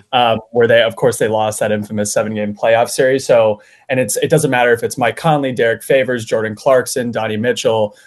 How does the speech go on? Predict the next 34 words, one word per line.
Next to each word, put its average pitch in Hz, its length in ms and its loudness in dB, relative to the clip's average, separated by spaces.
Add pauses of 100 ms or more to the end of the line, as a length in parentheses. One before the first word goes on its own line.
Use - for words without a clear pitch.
(140)
Bojan 120 260 4
Bogdanovic. 117 480 2
Someone's 113 280 4
gonna 156 140 4
go 120 140 8
off 113 160 2
against 113 220 -2
the - 60 -16
Clippers 110 420 -2
when 123 80 -6
they're 110 100 -6
playing 110 220 -6
the 107 80 -10
Jazz. 101 320 -12
Someone 139 420 -2
maybe 131 220 -2
we 127 100 -2
don't 123 180 0
even 113 160 -4
expect. 107 460 -4
So, 110 380 2 (300)
go 165 160 6
into 175 100 4
every 160 180 4
Jazz 135 320 4
game 135 360 2
anticipating 131 560 -4
a 117 40 -4
loss. 113 380 -2
I, 135 140 -4 (100)
what 139 320 0
was 139 180 -2
encouraging, 143 880 2
really, 139 340 0